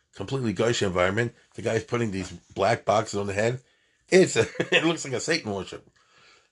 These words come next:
And it's only when the son came to Baltimore and saw a shul,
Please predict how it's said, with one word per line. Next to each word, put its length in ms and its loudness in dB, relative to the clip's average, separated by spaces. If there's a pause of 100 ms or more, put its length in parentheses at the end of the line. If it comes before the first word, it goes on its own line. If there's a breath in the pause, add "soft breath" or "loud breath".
(100)
And 340 4 (120)
it's 200 -6
only 280 4
when 160 2
the 100 -4
son 360 0
came 260 -4
to 60 -4
Baltimore 640 -2 (960)
and 160 -2
saw 300 4
a 60 0
shul, 540 0